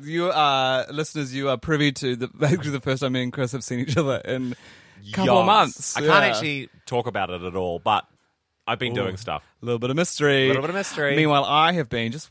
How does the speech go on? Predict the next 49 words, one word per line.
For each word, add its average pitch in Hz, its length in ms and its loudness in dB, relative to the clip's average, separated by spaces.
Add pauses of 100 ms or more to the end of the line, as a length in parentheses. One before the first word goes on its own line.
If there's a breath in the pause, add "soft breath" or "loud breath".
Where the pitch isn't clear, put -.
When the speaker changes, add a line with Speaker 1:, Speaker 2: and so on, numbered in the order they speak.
Speaker 1:
waiting 113 240 -8
for - 80 -14
Chris 123 220 -10
to 107 80 -12
get 123 100 -10
Speaker 2:
<laughs> - 0 -
Speaker 1:
back. 214 320 4
Speaker 2:
No, 180 160 2
you 165 100 2
Speaker 1:
Uh, 127 40 2
Speaker 2:
haven't. 120 480 2 (160)
Speaker 1:
no, 170 180 8
well, 175 120 10
the 170 100 6
other 170 160 8
reason 143 240 2
is 131 80 -4
I, 139 480 4
my, 143 680 0 (540 soft breath)
uh, 131 360 0
gorgeous 135 360 -6
long-distance 120 500 -8
relationship 123 400 -8
means 113 220 -12
that 110 160 -12
every 113 200 -12
weekend 110 460 -12
I'm 98 160 -8
like, 90 240 -10
"Hmm, 202 320 -2
see 208 240 0
ya," 139 240 6
and 117 260 -4
fly 113 300 -6
away 95 300 -4
and 110 120 -6
don't, 110 200 -6
don't 110 160 -8
see 117 100 -10
any 117 80 -8
of 110 60 -10
my 101 100 -10
friends 107 260 -12
anymore. 101 360 -12
Speaker 2:
I 117 80 -4
went 117 160 -6
to 117 100 -8
Wellington 92 640 -4 (1000)
yes-, 107 480 -8